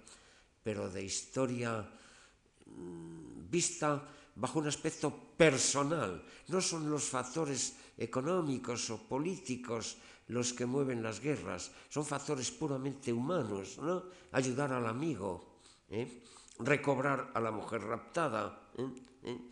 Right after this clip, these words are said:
De esta manera es como ven la historia estos pueblos y la aprovechan para poner de relieve sus valores, que son estos valores a los cuales he aludido antes. Valores caballerescos, diríamos, ¿eh?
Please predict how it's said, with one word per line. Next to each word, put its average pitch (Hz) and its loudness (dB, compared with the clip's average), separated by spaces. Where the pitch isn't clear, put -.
De 151 0
esta 147 0
manera 127 0
es 123 -4
como 107 -4
ven 113 -4
la 87 -4
historia 107 -4
estos 107 -6
pueblos - -12
y 107 -2
la 107 0
aprovechan 127 -2
para 135 -2
poner 107 -2
de 110 -4
relieve 101 -6
sus - -2
valores, 80 -4
que 80 -10
son 104 -6
estos 98 -6
valores 87 -8
a 82 -8
los 78 -8
cuales 90 -8
he 95 -6
aludido 78 -8
antes. 87 -10
Valores 135 0
caballerescos, 127 -2
diríamos, 85 -10
¿eh? 98 -10